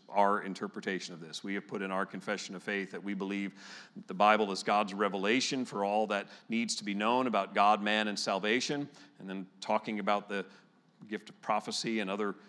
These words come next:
speaking sort of gifts, further revelation, including in the form of prophecy, is unnecessary in the church today and would tend to undermine the sufficiency of Scripture and would promote instability, heresy, and division.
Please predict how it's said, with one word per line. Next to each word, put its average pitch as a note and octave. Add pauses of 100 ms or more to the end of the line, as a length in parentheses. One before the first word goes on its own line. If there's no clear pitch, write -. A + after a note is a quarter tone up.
speaking A2
sort A2+
of F#2
gifts, A2+
further B2+
revelation, A#2
including B2+
in A#2+
the A2+
form A#2+
of A2
prophecy, B2
is G#2+
unnecessary B2
in A2
the G#2+
church C3
today B2
and A2
would G2+
tend A#2
to G#2+
undermine G#2+
the G2+
sufficiency A#2+
of F#2
Scripture - (320)
and G2
would F#2
promote G2+
instability, G2 (240)
heresy, G2+
and F#2
division. E2+